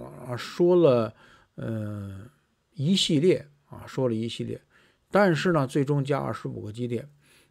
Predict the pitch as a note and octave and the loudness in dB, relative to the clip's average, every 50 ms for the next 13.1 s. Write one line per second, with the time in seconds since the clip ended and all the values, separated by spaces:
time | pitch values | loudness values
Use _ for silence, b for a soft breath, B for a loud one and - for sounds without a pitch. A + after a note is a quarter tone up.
0 | b _ - E3 E3+ E3 D#3 D3 C#3 B2+ C3 D3+ D3 C3 A2+ - - - A2+ G#2+ | b _ 2 4 4 6 6 4 4 4 6 6 6 6 4 0 -4 -2 -2 -2
1 | G#2 G#2+ G#2+ - - - - F#3+ G3+ A#3 C4 C4 B3 A#3+ C4 B3 G3 D3+ A#2+ A2+ | -2 -6 -6 -8 -12 -2 2 4 4 6 4 4 4 6 4 6 6 4 2 0
2 | G#2+ - - - D3 C3+ C3 A#2 A2 A2+ A#2+ C3 C#3+ b b b b b b b | -2 -4 -2 -2 0 0 0 -2 -2 -2 -4 -6 -6 b b b b b b b
3 | b _ C3+ C3 B2+ B2+ B2+ C3+ E3 G#3+ A3+ A3 - - B2+ A2 A2 - _ _ | b _ 0 2 4 4 6 6 6 4 4 2 0 -4 -6 -6 -6 -8 _ _
4 | _ _ _ _ _ _ - - - - - A3 G#3+ F3+ C#3+ C3 B2 C#3+ F#3 F#3 | _ _ _ _ _ _ -10 -6 -6 2 4 4 4 4 4 2 2 2 2 2
5 | D3 B2+ - - _ _ _ _ _ _ _ - - - - F3+ E3 D3+ C#3 B2 | 2 0 -4 -12 _ _ _ _ _ _ _ -12 -10 -6 0 4 4 4 4 4
6 | B2+ D3+ C#3+ C#3 B2+ B2 A#2+ A2+ A2+ - _ _ _ _ _ _ _ _ _ _ | 4 4 4 4 4 2 2 0 -4 -8 _ _ _ _ _ _ _ _ _ _
7 | _ _ _ _ _ _ _ _ _ _ _ _ _ _ _ _ _ _ _ _ | _ _ _ _ _ _ _ _ _ _ _ _ _ _ _ _ _ _ _ _
8 | _ _ _ _ _ _ _ _ _ _ _ _ _ _ _ _ _ _ _ _ | _ _ _ _ _ _ _ _ _ _ _ _ _ _ _ _ _ _ _ _
9 | _ _ _ _ _ _ _ _ - - - C#3+ C3+ C#3 F3 A3 C4 C#4 C4 A#3 | _ _ _ _ _ _ _ _ -20 -4 2 4 4 4 4 4 4 4 4 4
10 | - D#3 B2 A2 G#2 - - F3+ F3+ F#3 F3 E3+ C3+ A#2 - - D#3 E3 D#3 - | 4 2 2 2 -2 -2 0 2 2 2 2 0 -2 0 0 2 2 2 2 2
11 | G3 D#3+ B2+ - - _ _ _ _ _ _ _ - - - - B2+ B2+ C#3 D3+ | 0 0 0 -2 -10 _ _ _ _ _ _ _ -20 -16 -8 -4 0 6 8 10
12 | E3 F#3 F#3 E3 D3+ - - D#3 C#3+ C#3+ E3 G3+ A3+ A#3 A3 - D#3+ C3+ A#2+ A2 | 10 10 8 4 -2 -2 0 2 2 4 2 2 2 0 0 0 0 -2 0 -2
13 | A2 | -4